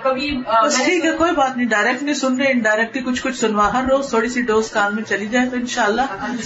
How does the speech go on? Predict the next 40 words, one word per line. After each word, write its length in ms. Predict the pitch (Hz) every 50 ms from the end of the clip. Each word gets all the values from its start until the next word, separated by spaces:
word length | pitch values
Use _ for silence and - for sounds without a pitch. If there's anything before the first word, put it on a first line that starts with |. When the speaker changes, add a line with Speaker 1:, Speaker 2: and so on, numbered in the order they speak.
| - - 254 -
Speaker 2:
ایک 220 | 240 247 254 240
وقت 260 | 220 254 285 269 - 269
آئے 220 | 247 240 247 254
گا 140 | 311 311 311
کہ 100 | 294 254
وہ 200 | 240 254 262 247
اندر 460 | 247 240 - - 208 214 226 262 269
کی 140 | 262 262 240
زمین 420 | 208 220 208 214 233 254 262 247
نرم 340 | 233 220 233 247 269 277 269
ہوگی 280 | 262 247 247 269 320 320
اور 160 | 285 254 233
پھر 240 | 226 - 262 247 240
اس 120 | 254 247
سے 100 | - 254
اگا 240 | 214 202 202 220 202
آئے 140 | 180 175 170
گا 80 | 165 160
کچھ 300 | 165 170 175 - - - - - 175 180 185 175 170 - 165 196 190
انشاءاللہ۔ 440 | 175 - - - 196 156 147 151 156
Speaker 1:
اور، 360 | - 190 196 202 202 202 208
اور 360 | 214 208 196 - - 208 220
استاذہ 280 | 220 220 - 233 233 240
میں 160 | 240 240 240
ایک 160 | 233 233 196
بات 300 | 185 185 185 185 185 185
بتانا 280 | 196 202 208 202 196 202
چاہ 160 | 190 - 208
رہی 160 | 196 208 214
ہوں 60 | 220 220
کہ 80 | 247
میں 180 | 220 208 208 208
تھاؤزینڈ 340 | 180 190 196 196 208 208 208
فورٹین 280 | 208 202 202 208 208
سے 300 | 208 220 214 208 208 190
آڈیوز 460 | 190 - 180 185 185 185 202 208 -
وغیرہ 240 | 208 196 196 208 202
سنتی 300 | 202 - 185 180 175 196
ہوں، 120 | 202 - - 254 - - - - - - - - -
تو 380 | - 233 226 226 220 208 202 196